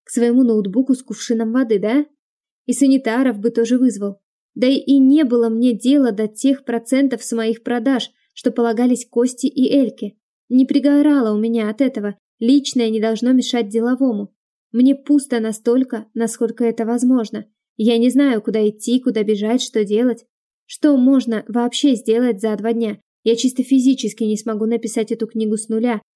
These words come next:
даже если двое суток просижу за ноутбуком, не отрываясь даже на кофе. Слишком большой объем работы. Как восстановить затопленный комп? Ответ:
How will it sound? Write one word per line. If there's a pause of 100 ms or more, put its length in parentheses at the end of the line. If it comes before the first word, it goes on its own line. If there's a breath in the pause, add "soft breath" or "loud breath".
(180)
даже
если
двое
суток
просижу
за
ноутбуком, (260)
не
отрываясь
даже
на
кофе. (220)
Слишком
большой
объем
работы. (380)
Как
восстановить
затопленный
комп? (260)
Ответ: